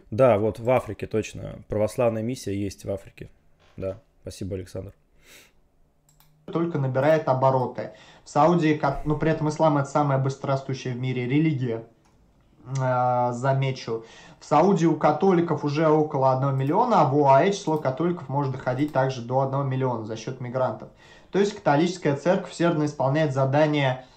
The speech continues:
Speaker 2: а
Speaker 1: А, Вук Новик спрашивает, как инквизиция соотносится с католической верой, или тогда католицизм неправильный был? Нет, он был правильный как раз. А, по поводу инквизиции почитайте мою статью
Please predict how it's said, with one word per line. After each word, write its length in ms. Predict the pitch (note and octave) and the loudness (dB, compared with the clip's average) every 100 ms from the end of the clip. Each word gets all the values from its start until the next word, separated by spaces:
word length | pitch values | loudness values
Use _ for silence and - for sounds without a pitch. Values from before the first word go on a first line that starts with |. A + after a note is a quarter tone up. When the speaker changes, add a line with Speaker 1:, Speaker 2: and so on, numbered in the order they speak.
| - - - | -20 -20 -14
Speaker 2:
а 180 | - B2 - - - | -4 -4 -4 -20 -6
Speaker 1:
А, 200 | A2 A2+ | 0 0
Вук 240 | A2+ C#3 C#3+ | 0 -4 -2
Новик 240 | C#3+ A#2 | -2 -2
спрашивает, 540 | - C3+ C3 A#2+ A2+ | 2 2 2 0 -2
как 220 | - C3 B2+ | 0 0 -2
инквизиция 520 | A#2 A#2+ A#2+ C3 - | -8 -8 -6 -6 -6
соотносится 460 | A2+ - B2 - | -6 -6 -8 -12
с 40 | - | -14
католической 520 | - A#2+ A2+ - B2 | -2 -2 -2 -4 -6
верой, 320 | B2+ C3 A#2 | -2 2 0
или 220 | A#2+ A2+ | -2 -6
тогда 300 | A2+ A#2+ A#2+ | -2 -2 -2
католицизм 580 | A#2+ A#2+ A#2 A#2+ C3 A2+ | -4 -6 -10 -8 -8 -8
неправильный 420 | A2+ - A#2+ A2+ A2 | -8 -2 -2 -2 -2
был? 240 | C#3+ D#3+ | -4 -2
Нет, 240 | B2+ C#3 | -2 -4
он 120 | A2 G2+ | -6 -6
был 120 | A2+ | -2
правильный 380 | A#2 C#3 D3 C3 | 2 2 2 -4
как 160 | B2 | -4
раз. 300 | B2 A#2+ - _ - - - _ | -2 -2 -4 _ -20 -20 -20 _
А, 260 | - A2 G#2 | 2 4 4
по 140 | A#2 | 0
поводу 200 | B2+ B2 | -2 -2
инквизиции 440 | A2+ B2+ C#3 A#2+ G2+ | -4 -4 -6 -6 -10
почитайте 520 | - - - A#2+ - | -10 -8 0 0 0
мою 120 | A2 | -6
статью 580 | G#2+ A#2 - B2+ A2+ F#2+ | -4 -4 -4 -2 -2 -2